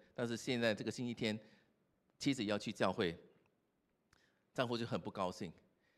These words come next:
妻子甚至要去奉献金钱给教会的时候，丈夫就冷嘲热讽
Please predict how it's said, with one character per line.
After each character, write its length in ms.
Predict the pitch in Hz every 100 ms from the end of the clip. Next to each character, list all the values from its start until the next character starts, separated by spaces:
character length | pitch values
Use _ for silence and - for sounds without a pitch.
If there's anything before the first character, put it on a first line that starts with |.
| _ _ _
妻 200 | - 151
子 200 | 139 107
甚 160 | 117 123
至 140 | 120
要 120 | 110
去 160 | 101 113
奉 240 | - 143
献 260 | 104 131 85 - - -
金 160 | 139 131
钱 180 | 117
给 80 | 110
教 140 | 90 104
会 100 | 101
的 140 | 92
时 100 | -
候， 80 | 92
丈 220 | - 110
夫 100 | 113
就 140 | 113
冷 240 | 107 95 85
嘲 320 | - 101 95
热 140 | 120 104
讽 180 | 95